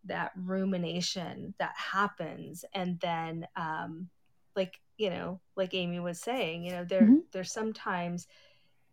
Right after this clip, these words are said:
Speaker 1: isn't necessarily a solution other than what's best for you and, and the long game, your health over nine months, your health over baby's first year, your health over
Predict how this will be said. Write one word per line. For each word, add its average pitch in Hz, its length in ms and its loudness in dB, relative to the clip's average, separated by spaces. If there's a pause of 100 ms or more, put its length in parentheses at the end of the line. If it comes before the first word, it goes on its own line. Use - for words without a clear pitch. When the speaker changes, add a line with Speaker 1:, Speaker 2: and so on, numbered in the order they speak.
Speaker 1:
isn't 262 280 4
necessarily 220 680 2
a 180 60 -2
solution 208 600 -2
other 196 220 -2
than 185 280 0
what's 240 260 4
best - 380 -4
for 247 140 -2
you 196 720 2
and, 175 580 0 (680)
and 180 320 0
the 190 80 4
long 185 320 4
game, 165 320 -6
your 190 140 2
health 190 440 2
over 180 240 0
nine 175 260 0
months, 220 400 0
your 185 100 -2
health 185 300 0
over 175 480 -2
baby's 175 460 -4
first - 300 -6
year, 220 480 6
your 180 220 -2
health 185 340 2
over 170 520 -4